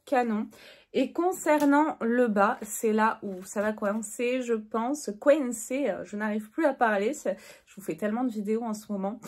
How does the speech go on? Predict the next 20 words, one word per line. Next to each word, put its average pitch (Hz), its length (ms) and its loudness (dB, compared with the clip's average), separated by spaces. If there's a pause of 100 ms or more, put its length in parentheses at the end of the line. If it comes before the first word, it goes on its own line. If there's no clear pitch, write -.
(520)
Euh, 202 200 2
donc 214 320 -2
le 233 160 2
pyjama 285 640 2
est 214 120 2
vraiment, 262 600 2
euh, 220 100 -2
super 285 560 -4
grand 262 260 0
au 269 60 0
niveau 226 300 0
du 214 200 -2
bas. 190 300 2 (1080)
Vous 190 80 -14
voyez ? 202 380 -2 (360)
Il 196 120 -2
est 220 40 4
vraiment 254 280 2
très 302 240 -4
grand 247 240 0